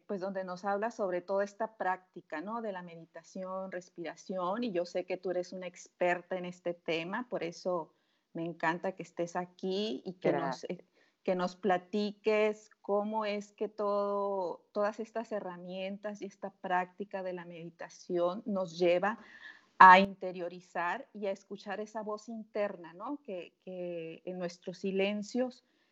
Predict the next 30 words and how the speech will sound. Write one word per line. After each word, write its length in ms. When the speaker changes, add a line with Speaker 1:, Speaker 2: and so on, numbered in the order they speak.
Speaker 1:
eh, 200
podemos 500
realmente 720
encontrarnos 1080
y 120
escuchar 480
nuestro 340
ser, 540
escuchar 760
esa 260
intuición 960
que 140
vive 260
en 140
nosotros 960
y 140
esta 280
voz 320
interna, 840
¿no? 260
Este, 520
este 260
mes 180
yo 140
lo 60
estoy 200
dedicando 800
a 80
la 160
voz, 540